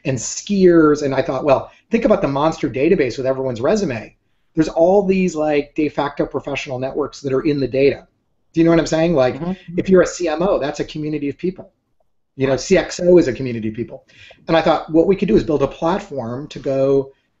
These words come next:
Speaker 1: do that for all of these different communities. Right,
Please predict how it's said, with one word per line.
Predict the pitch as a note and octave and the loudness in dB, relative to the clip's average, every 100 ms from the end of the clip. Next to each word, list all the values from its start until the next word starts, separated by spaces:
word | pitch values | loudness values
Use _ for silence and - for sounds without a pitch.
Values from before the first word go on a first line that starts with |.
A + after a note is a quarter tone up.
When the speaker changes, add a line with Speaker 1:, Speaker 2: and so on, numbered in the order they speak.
| A#2+ | -12
Speaker 1:
do | A2 F3+ G#3+ | -2 2 2
that | C#3 C3 C3+ - | 2 2 0 -2
for | C#3 | -4
all | D3 F3 G#3 | 2 4 4
of | F#3+ | 4
these | E3+ - | 2 -2
different | E3 D3 | -4 -6
communities. | D3 C#3+ B2 - - - _ _ _ _ _ _ | -10 -10 -12 -14 -20 -20 _ _ _ _ _ _
Right, | B2+ C3+ | -4 -4